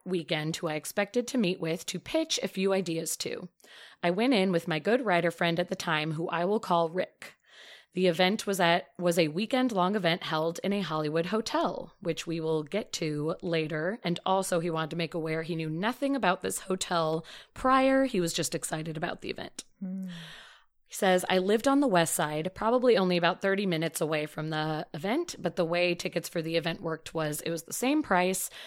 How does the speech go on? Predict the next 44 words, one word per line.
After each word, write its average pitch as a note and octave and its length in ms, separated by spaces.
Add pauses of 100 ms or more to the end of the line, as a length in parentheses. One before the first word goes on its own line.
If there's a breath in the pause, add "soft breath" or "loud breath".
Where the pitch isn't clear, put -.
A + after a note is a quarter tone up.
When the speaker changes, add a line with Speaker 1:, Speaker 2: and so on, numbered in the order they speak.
(360 loud breath)
Speaker 1:
including F#3+ 460
a G3 60
hotel, E3+ 560
than D#3 140
it - 80
was D#3+ 240
without. A#3+ 420
So D4 480
my G3 220
friend D#3+ 240
and D#3 100
I D#3 100
just D#3 200
decided D#3+ 400
to D#3+ 80
book D#3 320
a E3 60
Speaker 2:
Yeah, A3 180
why F#3 40
Speaker 1:
shared D3+ 220
Speaker 2:
not? G#3+ 260
Speaker 1:
room." G3+ 300 (1500 loud breath)
So E3+ 180
first, D#4 340
the D4 100
layout F3 360
of D3+ 100
the E3+ 100
room. - 360 (100)
It F3+ 160
was E3 140
an - 140
old G#3 260
hotel, F#3 500
and F3+ 160
the F3 60
doors F3 280
to A3 100
the F#3+ 100
rooms E3+ 320
were D#3 80
significant F3+ 720
and G#3+ 160
solid. - 500